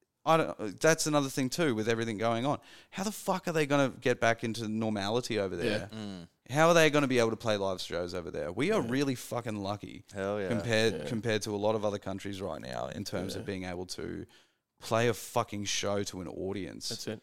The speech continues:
Speaker 2: Even here in Brisbane, like, more so in Brisbane. You know, that's, that's been the
Speaker 1: Absolutely
Speaker 2: coolest
Speaker 1: more
Speaker 2: thing.
Speaker 1: so in
Speaker 2: Just,
Speaker 1: Brisbane.
Speaker 2: like,
Speaker 3: Mm.
Speaker 2: we're ahead of the curve, which is kind of,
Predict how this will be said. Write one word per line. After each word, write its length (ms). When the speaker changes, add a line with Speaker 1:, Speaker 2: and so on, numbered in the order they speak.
Speaker 2:
Even 200
here 240
in 100
Brisbane, 320
like, 220
more 220
so 180
in 100
Brisbane. 440
You 60
know, 120
that's, 300
that's 320
been 160
the 120
Speaker 1:
Absolutely 200
Speaker 2:
coolest 160
Speaker 1:
more 80
Speaker 2:
thing. 80
Speaker 1:
so 180
in 60
Speaker 2:
Just, 100
Speaker 1:
Brisbane. 100
Speaker 2:
like, 160
Speaker 3:
Mm. 140
Speaker 2:
we're 200
ahead 200
of 60
the 80
curve, 300
which 260
is 180
kind 200
of, 200